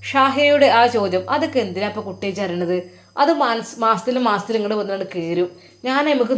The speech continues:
നോക്കലൊന്നുമില്ല. എങ്ങനെയെങ്കിലും ഷാഹിനയുടെ പിന്നിലായിട്ട് ജീവിക്കണം, എങ്കിൽ മാത്രമേ വിജയമുണ്ടാകുള്ളൂ എന്നുള്ള കാര്യം അതാ റഷീദ ഉമ്മ മനസ്സിലാക്കുന്നു.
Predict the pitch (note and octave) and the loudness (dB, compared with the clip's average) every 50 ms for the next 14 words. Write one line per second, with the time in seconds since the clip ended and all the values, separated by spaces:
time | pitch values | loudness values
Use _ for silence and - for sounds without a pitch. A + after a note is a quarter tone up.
0 | A3 F#3 F3 E3+ - - G#3+ G#3+ A3 G3+ E3+ D#3+ D#3 D#3 E3+ - - - - - | 2 0 0 -2 -2 0 4 4 4 4 2 0 0 0 -2 -2 -4 -8 -16 -20
1 | - - _ A#3 A#3+ B3 B3+ B3+ C#4 C#4+ D#4 D#4+ D#4 D4+ D#4+ D#4 D4 C4 A#3+ - | -20 -6 _ 4 6 6 6 6 4 4 4 2 2 2 2 2 2 2 -2 -6
2 | - - B3+ A#3 A3 A3 G#3 A3+ B3 B3 B3+ B3+ C4 B3 A3+ F3 - - - - | -4 0 2 4 4 4 4 4 4 6 6 6 6 6 4 2 0 -8 -18 -20
3 | - - _ _ _ _ _ _ _ _ _ _ _ _ _ _ _ - B3 G#3+ | -20 -20 _ _ _ _ _ _ _ _ _ _ _ _ _ _ _ -4 -2 0
4 | G#3 G#3+ G#3+ A3 A3+ A3+ G#3+ G#3+ A3 A#3+ A#3 - - - - - G3+ F3+ G3 F#3+ | 0 0 2 2 2 2 0 0 0 -2 -2 -2 -4 -10 -16 -16 -14 -8 -6 -6
5 | F#3+ F#3 F#3 - A3 G#3 G3+ G#3 - - B3+ C#4 C#4+ C#4 E4 E4 D#4 D4+ D4 C4 | -4 -6 -6 -4 -4 -2 -2 -4 -2 -2 -2 0 2 2 0 2 2 2 2 2
6 | D4 C#4+ C#4+ C#4 C4+ A3+ G#3 G3+ F#3 E3+ G#3 A#3+ B3 B3+ A#3+ G#3+ G#3 G#3 G#3+ G#3 | 2 0 0 0 0 0 -2 -2 -2 2 4 4 4 4 4 2 2 2 2 2
7 | A3 A#3 A#3 A3+ A3 G#3+ G#3+ G#3+ G3 F#3+ G3 G3 G#3 A3 G#3+ G#3+ A3+ A#3 A3+ A3+ | 2 2 0 0 -2 -4 -4 -6 -4 -4 -4 -2 -2 0 0 0 0 0 0 0
8 | A#3 A3+ A3+ A3+ G#3 F#3+ F#3 G3 F#3+ - - - - _ _ _ _ A#3 A#3 - | 0 -2 -2 -4 -4 -2 0 -2 -2 -4 -8 -18 -20 _ _ _ _ 0 0 2
9 | - B3 B3 A#3 A#3 A#3+ A#3+ A3+ A3+ A#3 A3 - A#3 G#3 G3 F#3+ F3 - - G#3+ | 4 2 4 8 8 8 8 6 2 0 -2 -2 -2 -2 -2 -2 -2 -2 0 2
10 | G#3 G3 F#3+ - G3 F#3+ G3 G3 | 2 2 2 2 -2 -2 -2 -2